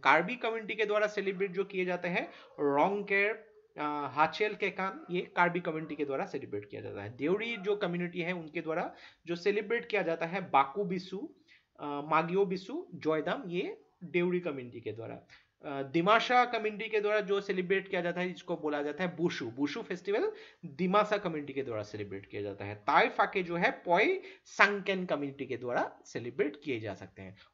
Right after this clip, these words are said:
और भी अगर आप लोग को लगा कि कुछ-कुछ कम्युनिटी के द्वारा और भी इस फेस्टिवल जो सेलिब्रेट किए जाते हैं,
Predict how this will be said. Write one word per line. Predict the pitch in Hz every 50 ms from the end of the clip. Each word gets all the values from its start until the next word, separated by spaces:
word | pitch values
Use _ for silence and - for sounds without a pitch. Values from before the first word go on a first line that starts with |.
| _ _
और | 165 156 196 226 220
भी | 214 240 262
अगर | 233 233 233
आप | 220 196 190 185 208
लोग | 208 202 208
को | 220
लगा | 190 160 151 180 190
कि | 185 196 208 208 202
कुछ-कुछ | 190 202 196 190 - 208 190 -
कम्युनिटी | - 190 175 170 175 180 185 180 196
के | 185 196 190 185
द्वारा | 180 170 175 175 175
और | 170 - 165 165 165
भी | 165 196
इस | 196 180 - -
फेस्टिवल | 196 180 180 - - 185 185 180
जो | 170 170 180
सेलिब्रेट | 175 - 170 170 185 175 175 190 180 -
किए | - 214 240 220
जाते | 208 156 135 - 143
हैं, | 143 151 208 330